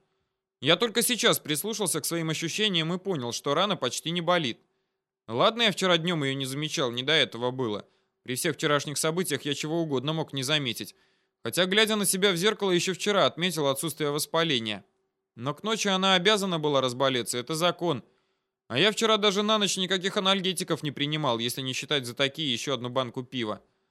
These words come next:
Притом я достаточно искушён в травмах и понимаю, что такое быстрое заживление должно удивлять. Меня вот теперь удивляет.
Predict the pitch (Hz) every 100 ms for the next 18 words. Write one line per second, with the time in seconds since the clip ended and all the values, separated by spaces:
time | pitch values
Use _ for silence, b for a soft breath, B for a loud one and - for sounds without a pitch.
0 | _ _ _ - 135 196 196 185 190 233
1 | 190 - 196 180 - 180 226 208 151 185
2 | 202 151 135 139 151 156 175 180 135 139
3 | 143 156 151 151 208 160 147 135 139 156
4 | 180 147 135 139 143 135 180 160 113 123
5 | 139 139 107 - _ _ _ _ _ _
6 | - 127 196 233 180 160 175 190 165 165
7 | 143 113 104